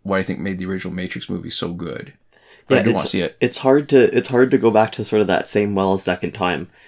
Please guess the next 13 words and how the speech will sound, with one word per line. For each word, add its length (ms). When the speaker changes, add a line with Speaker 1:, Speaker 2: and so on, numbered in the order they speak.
Speaker 2:
You 100
Speaker 1:
Yeah. 60
Speaker 2:
need 180
a 100
really 200
compelling 360
reason. 340
What 180
that 280
reminds 460
me 100
of 280
is 460